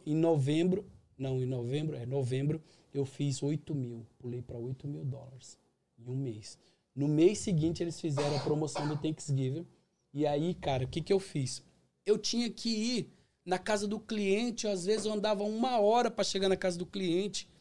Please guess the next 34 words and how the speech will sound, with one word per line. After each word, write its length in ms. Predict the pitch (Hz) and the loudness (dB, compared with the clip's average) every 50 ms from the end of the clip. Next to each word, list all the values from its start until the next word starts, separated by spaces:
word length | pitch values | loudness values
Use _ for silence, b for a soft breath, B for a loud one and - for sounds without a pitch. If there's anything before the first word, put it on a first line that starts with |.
| b b b b b | b b b b b
às 140 | 165 170 | 2 4
vezes 160 | 175 214 208 214 | 4 4 4 4
eu 80 | 220 | 4
andava 360 | 220 208 220 220 214 220 - - - _ - | 4 4 2 2 2 0 0 -2 -10 _ -4
quarenta 440 | - 214 202 202 202 226 220 - 233 | 0 2 4 4 4 2 2 2 4
minutos, 720 | 233 233 226 208 196 196 220 240 262 - - - 147 131 b b b b b _ _ _ - | 4 6 6 6 4 4 4 2 -2 -2 -4 -4 -4 -4 b b b b b _ _ _ 2
e 60 | 180 | 4
às 140 | 190 190 175 | 4 6 8
vezes 340 | 190 208 226 208 - - - - | 6 6 6 4 -2 -6 -6 -6
chegava 440 | - - 202 196 208 208 202 202 | -4 -4 -2 0 0 2 2 2
lá 120 | 190 190 185 | 2 2 2
e 40 | 190 | 2
recebia 380 | 208 202 - 196 185 190 202 | 0 -2 -2 -2 -2 -2 -2
um 80 | 214 226 | -4 -6
não, 320 | 226 208 196 196 220 214 | -4 -4 -4 -4 -4 -6
cara. 260 | - - 147 127 117 | -10 -10 -10 -10 -10
O 40 | 127 - _ _ _ _ _ _ _ _ _ _ - | -12 -18 _ _ _ _ _ _ _ _ _ _ -10
que 100 | - 180 | -8 -6
que 140 | 156 - 180 | -2 -2 -2
eu 40 | |
fiz? 360 | 156 - - - 185 208 190 185 | -2 -2 -4 -4 -4 -4 -2 -4
Eu 80 | 180 | -4
falei, 240 | 180 - 156 147 135 | -6 -6 -8 -8 -8
"Cara, 460 | 135 - - 147 143 131 127 127 123 - - - | -8 -6 -6 -4 -4 -4 -6 -8 -12 -14 -16 -18
eu 120 | 143 127 | -16 -16
preciso 420 | - - - - 139 139 139 147 | -16 -14 -12 -10 -8 -8 -8 -10
fazer 240 | 139 - 139 131 135 | -10 -8 -8 -6 -6
uma 100 | 139 143 147 | -6 -6 -6
estratégia 520 | 139 - 151 143 139 - - 135 135 135 | -8 -6 -6 -8 -8 -6 -8 -8 -6 -6
diferente. 580 | 131 - - 180 185 175 131 117 113 - - - b b b b b b b b _ - | -8 -10 -10 -10 -8 -8 -8 -10 -10 -12 -14 -16 b b b b b b b b _ -4
Eu, 180 | 135 143 156 - - - - - _ | -2 -2 -2 -4 -8 -18 -20 -14 _
existe 460 | - 147 147 135 135 170 175 - - 208 | -4 -4 -4 -2 -2 -2 -2 -2 -2 -2
uma 140 | 202 226 240 | -4 -4 -2
loja 580 | 233 202 170 165 180 208 202 185 147 139 127 | -2 2 4 4 4 4 4 2 0 -2 -6